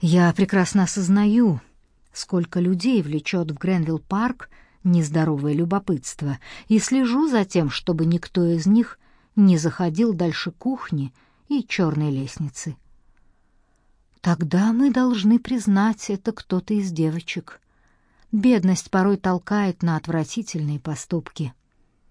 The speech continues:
«Я знаю, что все они происходят из семей, которые едва сводят концы с концами, но это не оправдывает воровства в доме, где их приняли как желанных гостей».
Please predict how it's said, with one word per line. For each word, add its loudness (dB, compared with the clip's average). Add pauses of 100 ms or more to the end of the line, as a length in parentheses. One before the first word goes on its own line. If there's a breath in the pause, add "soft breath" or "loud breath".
(500)
«Я 0
знаю, 0
что -8
все -2
они 4
происходят 0
из -2
семей, 4 (300 loud breath)
которые 4
едва 2
сводят 0
концы -2
с -4
концами, -6 (320 loud breath)
но 6
это 0
не 6
оправдывает 0
воровства -4
в -6
доме, 2
где 0
их -2
приняли -4
как -4
желанных 2
гостей». -6